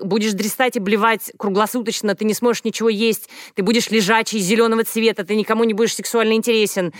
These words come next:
А, ты не сможешь работать. Ты умрешь у помойки. Вот. А, я утрирую сейчас, но именно вот этот, это облако тегов возникает у человека так или иначе на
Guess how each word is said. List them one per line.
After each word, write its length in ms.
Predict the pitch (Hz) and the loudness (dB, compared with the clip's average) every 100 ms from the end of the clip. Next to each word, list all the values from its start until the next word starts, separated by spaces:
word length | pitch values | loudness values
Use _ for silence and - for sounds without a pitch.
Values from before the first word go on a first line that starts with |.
| - - - | -16 -16 -4
А, 260 | 180 185 185 | 0 2 2
ты 80 | |
не 80 | 233 | 0
сможешь 320 | - 254 233 | 2 2 2
работать. 480 | 240 220 220 190 165 | 0 2 2 2 -4
Ты 100 | 226 | 0
умрешь 320 | 226 214 240 196 | 2 4 2 0
у 40 | |
помойки. 460 | 202 180 151 135 - - - | 0 0 -2 -8 -16 -20 -6
Вот. 200 | 185 185 170 _ - - | 0 0 0 _ -20 -8
А, 280 | 175 175 170 | -2 2 2
я 140 | 165 220 | 2 0
утрирую 440 | 214 311 370 269 | 0 0 2 2
сейчас, 300 | - 196 170 | 0 0 -2
но 340 | 160 202 226 - | -2 2 2 2
именно 320 | 247 247 262 | 2 4 2
вот 160 | 208 220 | 0 0
этот, 260 | 254 214 - 156 | -2 -4 -6 -4
это 340 | 107 226 254 | 0 0 2
облако 380 | 254 220 247 262 | 2 2 0 -2
тегов 360 | 359 320 240 | -2 -2 -2
возникает 440 | 202 185 214 320 269 | -4 -2 -2 -2 -2
у 40 | |
человека 300 | - 226 240 | -2 -2 -2
так 200 | - 190 | -6 -4
или 120 | 190 190 | -4 -2
иначе 300 | 233 254 185 | -2 -2 -4
на 320 | 165 165 | 0 0